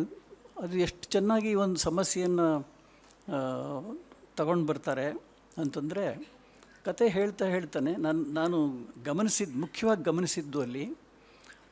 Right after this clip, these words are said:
ಆ, ದಲಿತ ವಸ್ತುವನ್ನು ಯಾವ ರೀ-, ರೀತಿ ಭಿನ್ನವಾಗಿ ಡೀಲ್ ಮಾಡ್ಬೋದು ಅನ್ನೋದು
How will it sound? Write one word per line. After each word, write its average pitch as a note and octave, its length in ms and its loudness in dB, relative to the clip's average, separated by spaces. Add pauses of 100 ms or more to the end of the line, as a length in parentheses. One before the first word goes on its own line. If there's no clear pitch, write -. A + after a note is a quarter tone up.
(220)
ಆ, D#3 220 2
ದಲಿತ E3 460 -2 (640)
ವಸ್ತುವನ್ನು F#3+ 960 2
ಯಾವ F3 280 4
ರೀ-, D#3+ 340 0
ರೀತಿ F3+ 260 -2
ಭಿನ್ನವಾಗಿ G3 1000 6 (760)
ಡೀಲ್ A3 220 8
ಮಾಡ್ಬೋದು F3+ 440 6
ಅನ್ನೋದು F#3+ 540 4